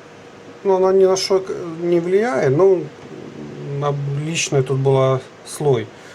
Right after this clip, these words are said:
Це не дуже добре. Ми зараз його потім поправимо. Тут використовується термопаста, тому що вона вже, от бачите,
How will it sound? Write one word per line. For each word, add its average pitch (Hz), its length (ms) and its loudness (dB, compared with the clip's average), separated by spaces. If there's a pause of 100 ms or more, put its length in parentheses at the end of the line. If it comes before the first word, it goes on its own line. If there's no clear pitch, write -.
(120)
Це 147 140 0
не 151 120 2
дуже 131 260 0
добре. 107 380 -6 (500)
Ми 147 140 0
зараз 143 520 -2
його 135 420 4 (680)
потім 139 280 -4
поправимо. 113 540 -4
Тут 175 160 -8
використовується 156 800 -2
термопаста, 165 640 -2
тому 151 300 -2
що - 140 -2
вона 160 240 2
вже, 135 340 2 (760)
от 127 140 0
бачите, 139 500 -2